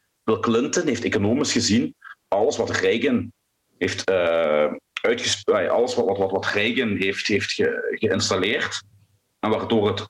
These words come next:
alles naar de kloten ging, waardoor de bankencrisis uiteindelijk is, is ontstaan, zoveel jaren later.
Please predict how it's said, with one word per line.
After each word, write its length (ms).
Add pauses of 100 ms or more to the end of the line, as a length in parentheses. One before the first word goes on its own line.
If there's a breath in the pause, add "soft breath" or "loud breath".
alles 220
naar 100
de 60
kloten 320
ging, 280
waardoor 200
de 80
bankencrisis 720
uiteindelijk 420
is, 240
is 140
ontstaan, 540
zoveel 380
jaren 280
later. 360